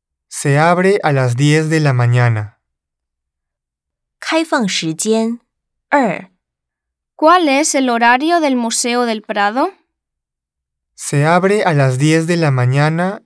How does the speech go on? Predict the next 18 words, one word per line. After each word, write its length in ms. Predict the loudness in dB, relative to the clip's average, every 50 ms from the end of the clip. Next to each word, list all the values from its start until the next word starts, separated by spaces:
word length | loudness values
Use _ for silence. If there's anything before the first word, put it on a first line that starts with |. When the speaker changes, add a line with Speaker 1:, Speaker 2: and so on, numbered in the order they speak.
| _ -8
Speaker 1:
y 120 | -6 -6
se 180 | -4 -4 -4 -6
cierra 580 | -6 -6 -4 -2 0 0 2 2 0 0 0 0 -2
a 80 | -2 -2
las 280 | -2 -2 -2 -4 -4 -2
ocho 380 | -2 -2 -2 -2 -4 -4 -4 -2
de 100 | -2 -2
la 160 | -2 0 0
noche 580 | 0 0 0 -2 -2 -4 -4 -6 -6 -6 -6 -4
cada 340 | -2 0 0 2 2 0 0
día. 460 | 0 0 -2 -2 -4 -8 -10 _ _ _ _ _ _ _ _ _ _ _ _ _ _ _ _ _ _ _ _ _ _ _ _ _ _ _ -6
Speaker 2:
纪 240 | -2 0 0 0 0
念 260 | 0 0 0 0 0
商 260 | 0 -2 -2 -2 -4
品。 460 | -4 -6 -6 -8 -8 -10 -14 -18 _ _ _ _ _ _ _ _ _ _ _ _ _ _ _ _ _ _ _ _
Speaker 1:
Buenos 480 | -6 -2 0 0 2 2 2 2 2 0
días, 380 | 0 0 2 2 2 2 0 -2
señora. 840 | -6 -12 -10 -4 -2 0 2 2 2 2 2 0 -2 -4 -8 _